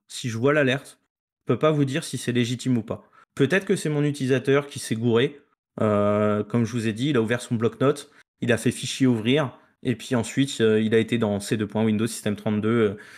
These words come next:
il a fait un clic droit sur C M D point exe, exécuter en tant qu'administrateur ou ouvrir. Il a pu le faire légitimement. Ou alors, ça peut être un attaquant qui a fait de l'injection,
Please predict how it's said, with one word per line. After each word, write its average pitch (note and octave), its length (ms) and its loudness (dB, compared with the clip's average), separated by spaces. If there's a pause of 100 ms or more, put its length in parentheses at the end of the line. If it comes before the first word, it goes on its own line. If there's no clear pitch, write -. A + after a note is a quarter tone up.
(140)
il A#2 100 0
a A#2+ 60 4
fait A#2 120 0
un A2+ 60 2
clic A#2 180 -2
droit A#2+ 180 0
sur - 160 -8
C A#2+ 120 0
M A2 100 4
D A2 120 4
point A2 140 0
exe, G#2 140 -2
exécuter A2+ 580 0
en A#2 80 0
tant G#2 120 -4
qu'administrateur G#2+ 1080 0
ou A#2 100 0
ouvrir. A2+ 380 -2 (600)
Il D#3 140 2
a C#3+ 60 4
pu C#3+ 100 -2
le D#3+ 80 -2
faire D#3+ 160 -2
légitimement. C3 540 0 (480)
Ou F#3+ 120 6
alors, E3+ 500 2
ça - 180 -2
peut D3 140 0
être C#3 160 0
un B2+ 60 2
attaquant A#2+ 340 -2
qui C#3 100 -2
a A2+ 40 0
fait - 120 -2
de B2 60 -4
l'injection, A#2 500 -2